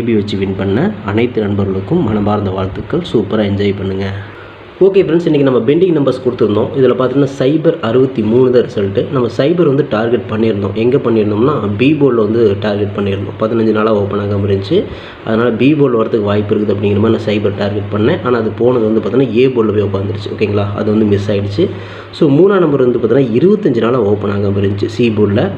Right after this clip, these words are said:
பெண்டிங்லேயே இருந்துச்சு. இன்னைக்கு வந்து பார்த்தீங்கன்னா, சைபர் அறுபத்தி மூணு ரிசல்ட்டுக்கு மூணாம் நம்பர் இன்னைக்கு ஓப்பன் ஆயிடுச்சு. ஓகேங்களா? ஓகே ஃப்ரெண்ட்ஸ், இன்னைக்கான ஏ பி பி சி ஏ சி நம்பர்ஸ் கொடுத்துருந்தோம். So, இதுல பார்த்தீங்கன்னா, சைபர் அறுபத்தி மூணு இன்னைக்கு ரிசல்ட்டு. நம்ம மை டார்கெட்டில் பார்த்தீங்கன்னா, சைபர் ரெண்டும், சைபர் நாலு,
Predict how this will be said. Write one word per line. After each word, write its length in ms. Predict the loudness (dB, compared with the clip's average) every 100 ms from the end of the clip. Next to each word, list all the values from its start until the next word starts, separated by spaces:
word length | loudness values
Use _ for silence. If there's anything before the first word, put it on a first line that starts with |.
| 0
பெண்டிங்லேயே 420 | 2 2 2 2
இருந்துச்சு. 320 | 0 -2 2 2 2
இன்னைக்கு 220 | 0 2 2
வந்து 160 | 2 0
பார்த்தீங்கன்னா, 340 | -2 0 0 0
சைபர் 320 | 0 2 2 2
அறுபத்தி 300 | 0 -2 -2 0
மூணு 240 | 0 0
ரிசல்ட்டுக்கு 420 | -2 -4 -2 0 -2 -6 -16 -12 -2
மூணாம் 260 | 2 2 2
நம்பர் 200 | 2 2
இன்னைக்கு 220 | 0 0 2 2
ஓப்பன் 220 | 0 0 -2
ஆயிடுச்சு. 300 | -4 0 0 0
ஓகேங்களா? 360 | -2 0 0 0 -6 -14 -18 -20 -2 0
ஓகே 180 | 2 2
ஃப்ரெண்ட்ஸ், 240 | 0 0
இன்னைக்கான 280 | 2 2 2 2
ஏ 40 | 2
பி 60 | 2 2
பி 60 | 0
சி 40 | 0
ஏ 20 | 0
சி 80 | 0
நம்பர்ஸ் 260 | 0 -2 -4
கொடுத்துருந்தோம். 420 | -2 0 0 0
So, 60 | 0
இதுல 140 | 2 2
பார்த்தீங்கன்னா, 320 | 2 0 0
சைபர் 340 | 0 2 2 0
அறுபத்தி 360 | 0 0 0 -2 0
மூணு 260 | 0 2 0
இன்னைக்கு 240 | 0 0
ரிசல்ட்டு. 380 | 0 0 -2 0 0
நம்ம 140 | 0 0 0
மை 100 | 0 0
டார்கெட்டில் 400 | -2 -2 -2 -4
பார்த்தீங்கன்னா, 360 | -4 -4 -2 -4 -2
சைபர் 380 | 2 2 2 2 2
ரெண்டும், 360 | 2 0 -2 -4 -16 -20 -20 -6
சைபர் 360 | 0 0 0 0 0
நாலு, 280 | 0 -2